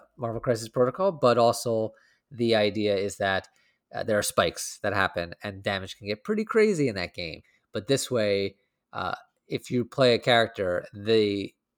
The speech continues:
A M G is able to control how much damage this character can spike at. They cannot spike higher than X numbers because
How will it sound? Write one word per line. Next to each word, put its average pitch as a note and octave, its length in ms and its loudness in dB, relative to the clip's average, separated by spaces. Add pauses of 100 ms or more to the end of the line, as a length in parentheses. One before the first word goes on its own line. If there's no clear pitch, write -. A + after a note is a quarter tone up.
(320)
A C3 160 4
M A2+ 140 -2
G A#2+ 160 0
is A2 100 0
able A2+ 220 0
to - 160 -16
control G2+ 600 -4
how G2+ 240 -2
much G2 280 -10
damage F2+ 420 -6
this - 140 -14
character E2+ 640 -4 (140)
can F#2+ 220 -10
spike - 380 -6
at. - 240 -8
They G2 100 0
cannot G#2+ 520 -4
spike E2+ 340 -6 (100)
higher E2+ 420 -2
than E2+ 280 -12 (100)
X - 400 -8
numbers E2 460 -8
because D#2+ 480 -12